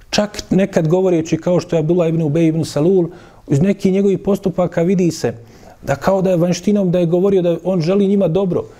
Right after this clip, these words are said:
pa hajmo ostati, da ne izlazimo, bolje je za nas, što je na kraju bilo u skladu i sa mišljenjem Allahovog poslanika, sallallahu alejhi ve sellem, da ostanu u Medini, da ne idu na Uhud, ali on imao tu skrivenu namjeru, dakle da to iskoristi,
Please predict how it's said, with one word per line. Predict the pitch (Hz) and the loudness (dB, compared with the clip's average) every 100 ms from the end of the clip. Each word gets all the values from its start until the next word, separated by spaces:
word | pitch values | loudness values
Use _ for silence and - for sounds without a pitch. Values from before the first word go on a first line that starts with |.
| - - | -16 -4
pa | 139 | -2
hajmo | 175 185 180 | 0 0 0
ostati, | 196 - 175 - 110 - - - - | -2 -4 -4 -4 -6 -8 -20 -12 -2
da | 151 | 0
ne | 196 | 2
izlazimo, | 190 175 175 156 | 0 2 0 0
bolje | 143 196 185 | 0 0 2
je | 165 | 0
za | 165 190 | 0 -2
nas, | 180 131 - - - - - _ | 0 -2 -4 -16 -20 -20 -20 _
što | - 151 | -6 -2
je | 170 165 139 | 0 0 -2
na | 156 | -2
kraju | 180 190 | 0 0
bilo | 151 190 196 165 | 0 0 0 0
u | 170 | -4
skladu | - 190 190 | -2 -2 0
i | 180 | 0
sa | 180 | -2
mišljenjem | 208 196 185 180 | -2 -2 -2 -2
Allahovog | 208 196 175 | 0 0 0
poslanika, | 175 170 175 180 175 160 | -2 -6 -2 -2 -2 -4
sallallahu | 160 156 156 156 143 139 | -2 0 0 0 -2 -2
alejhi | 139 | -2
ve | 135 | -2
sellem, | - 127 110 - - - | -2 -4 -4 -10 -16 -4
da | 156 | -2
ostanu | 196 196 180 | 0 0 2
u | |
Medini, | 165 156 156 139 | 2 2 0 0
da | 123 | -2
ne | 151 | 0
idu | 196 170 | 0 0
na | 156 | 0
Uhud, | 147 107 - - - - | -4 -8 -12 -18 -20 -6
ali | 120 147 | -2 0
on | 160 | 2
imao | 165 151 | 2 0
tu | - 151 | 0 0
skrivenu | - 160 156 135 | 0 0 2 0
namjeru, | 127 131 120 107 - - - - | 0 -2 -2 -4 -8 -20 -14 -6
dakle | 123 139 | -2 -2
da | 143 | 0
to | 143 170 | 0 0
iskoristi, | 160 180 185 147 - 110 | 0 0 0 0 -2 -6